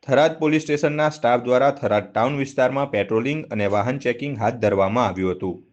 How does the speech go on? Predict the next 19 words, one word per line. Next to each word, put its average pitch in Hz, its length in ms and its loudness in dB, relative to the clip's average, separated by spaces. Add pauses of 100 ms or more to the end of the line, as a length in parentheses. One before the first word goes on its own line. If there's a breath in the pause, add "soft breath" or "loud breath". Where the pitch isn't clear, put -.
(500)
બાતમીના 160 540 0
આધારે 143 320 4
પોલીસે 123 400 0
મોટરસાઇકલને 113 760 0
રોકી 113 420 -4 (300 soft breath)
તેના 131 240 2
પર 160 180 4
સવાર 143 340 4
બંને 123 320 0
ઈસમોને 117 500 -2
પકડી 131 340 -4
પાડ્યા 95 340 -2
હતા. 92 360 -8 (540 soft breath)
પકડાયેલા 156 460 4
આરોપીઓની 147 600 2
ઓળખ 123 340 2 (380)
સુજલ 143 360 2 (100)
યાસીનભાઈ 120 520 0
સિપાઈ 117 440 0